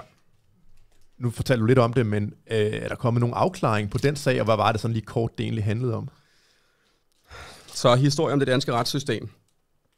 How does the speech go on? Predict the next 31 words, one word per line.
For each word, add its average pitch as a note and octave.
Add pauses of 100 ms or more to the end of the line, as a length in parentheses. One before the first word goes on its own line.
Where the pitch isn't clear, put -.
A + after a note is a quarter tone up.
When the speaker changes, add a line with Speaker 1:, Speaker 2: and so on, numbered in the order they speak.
(220)
Speaker 2:
Det C3
her C3+
forhold, B2
det A#2+
sker B2
i B2
maj A#2
to A#2+
tusind A#2
og A2
nitten, G#2+ (220)
og A2
der A2
bliver A#2
først A#2+
berammet, G#2+ (520)
øh, A2+ (560)
retsdag, G#2+ (640)
eller A2
retsmøde, A2+ (120)
altså G#2+
der, A2+
hvor G#2+
man G#2+
skal -
i G#2
retten, A2+ (760)
i A#2 (560)
december C3 (760)
tyve A2+
tyve. C#3+